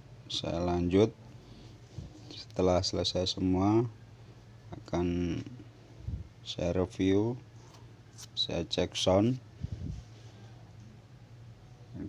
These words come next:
kemarin juga ada yang, eh, memin-, minta review harga. Oke, nanti kalau sudah selesai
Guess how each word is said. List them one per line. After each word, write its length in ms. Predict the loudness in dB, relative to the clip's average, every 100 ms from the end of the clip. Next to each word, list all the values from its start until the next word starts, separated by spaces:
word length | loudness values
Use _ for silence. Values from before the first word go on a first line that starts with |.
| -4
kemarin 320 | 0 2 2 0
juga 240 | 0 0
ada 220 | 2 2 4
yang, 240 | 4 4 2 2 -2 -4 -8 0
eh, 600 | 6 8 8 6 4 2
memin-, 560 | 2 2 0 0 -4 -6
minta 720 | -4 -2 0 2 4 4 2 -2 -10 -16 -16 -18 -18 -18 -18 -14 -8
review 400 | -8 0 2 4
harga. 560 | 4 2 0 2 2 0 -8 -16 -16 -18 -18 -20 -20 -20 -20 -20 -20 -20 -20 -20 -20 -20 -20 -16
Oke, 240 | -6 0 4
nanti 400 | 4 6 6 6
kalau 240 | 6 6
sudah 240 | 2 0
selesai 420 | 2 2 4 8